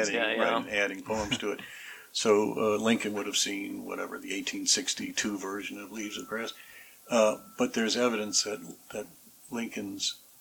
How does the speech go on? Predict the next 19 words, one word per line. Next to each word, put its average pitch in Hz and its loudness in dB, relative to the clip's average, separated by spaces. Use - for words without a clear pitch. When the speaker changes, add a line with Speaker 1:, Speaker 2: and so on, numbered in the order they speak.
Speaker 1:
uh, 101 -6
own 113 -4
language, 104 -4
his 104 -6
own 107 -6
rhetoric, 104 0
changes. - 0
Um, 104 -4
like, 101 -6
when, 120 -4
when 110 -6
we 110 -6
get 113 -4
to - -6
the 107 -6
Gettysburg 107 -4
Address, 104 0
that, - -6
that 104 -4